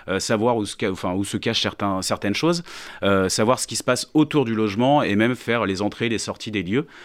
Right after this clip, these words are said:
Donc aujourd'hui, c'est une boîte qui a mis du temps à décoller, j'ai envie de dire, parce que, euh, totalement bootstrappé, donc créé de A à Z sans lever de fonds.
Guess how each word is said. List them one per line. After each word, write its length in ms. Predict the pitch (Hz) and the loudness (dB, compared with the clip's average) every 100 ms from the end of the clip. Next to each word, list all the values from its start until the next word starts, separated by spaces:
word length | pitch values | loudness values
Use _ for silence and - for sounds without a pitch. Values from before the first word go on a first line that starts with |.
| - | -8
Donc 140 | 95 92 | -4 0
aujourd'hui, 320 | 95 104 139 | 2 2 0
c'est 140 | - | 0
une 100 | 107 | 0
boîte 300 | 92 117 127 | 0 0 0
qui 100 | - | -2
a 40 | 92 | -2
mis 100 | 92 | 0
du 120 | 143 | -2
temps 200 | 165 170 | 0 2
à 40 | |
décoller, 360 | 139 131 101 113 | 2 0 -2 0
j'ai 60 | 127 | -2
envie 80 | 95 | -4
de 100 | 87 | -2
dire, 220 | 127 143 | -4 -4
parce 240 | 104 92 | -8 -8
que, 140 | - 107 | -4 -2
euh, 340 | 113 92 85 | 0 0 -2
totalement 560 | - 131 120 117 120 110 | -4 -2 0 0 0 -2
bootstrappé, 540 | 107 - 110 - 139 | -4 -2 -2 0 -2
donc 160 | 104 - | -4 -8
créé 240 | - 107 | -4 -2
de 120 | 104 | 2
A 60 | 95 | 0
à 60 | |
Z 160 | 95 113 | 0 -2
sans 160 | - 117 | -2 -2
lever 220 | 113 98 | 0 0
de 40 | |
fonds. 180 | - 147 | -2 -6